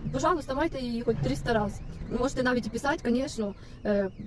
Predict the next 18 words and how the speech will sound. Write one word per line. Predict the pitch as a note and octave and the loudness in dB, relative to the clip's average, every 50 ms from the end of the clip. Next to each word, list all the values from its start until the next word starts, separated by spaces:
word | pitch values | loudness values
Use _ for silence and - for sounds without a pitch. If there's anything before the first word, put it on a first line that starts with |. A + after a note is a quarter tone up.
| G#3 - F#3 F3+ G3 G3+ | -10 -10 -10 -10 -10 -8
ви | G3 G3 A#3+ F#4 D#4+ | -6 -2 -2 0 2
можете | C4+ C#4 D4 - A#3 | 2 2 2 2 0
написати, | G#3 F#3 G#3 A3 A#3 A3 | 0 0 0 -4 -4 -2
я | G#3 A3 | -2 0
вам | A3 G#3+ | 0 2
можу | G3 G3 G#3 G3 | 0 0 0 -2
отак | F#3+ - G#3 G3 | -2 -4 -4 -4
от | G3 F3+ F3+ | -4 -6 -6
відповісти. | F3+ - - F#3 F3+ F3 - F#3+ F#3 - - - - - - - - - - - - - - - - - - - - - - - - - - - | -10 -10 -8 -8 -8 -6 -6 -8 -8 -8 -10 -14 -14 -14 -14 -14 -12 -12 -12 -12 -12 -12 -12 -12 -10 -10 -10 -10 -10 -12 -12 -12 -12 -12 -10 -6
Що | - G#3 G3+ | -2 0 0
тут | G#3 G3 | 2 4
у | |
нас | G3+ G3+ G#3 - | 4 2 2 2
відбувається? | G#3 G#3 G#3 G3+ - G#3 F#3+ F3+ F3 - - G3+ | 2 0 0 2 0 -2 -2 -2 -4 -2 0 2
Їхав, | A3 B3 - A3+ | 4 4 4 4
їхав | A3 A#3+ B3 - G#3 | 4 4 2 2 0
і | G#3+ | 0
став. | G#3+ - G#3 F#3 F3+ F#3+ | 0 0 0 0 0 -2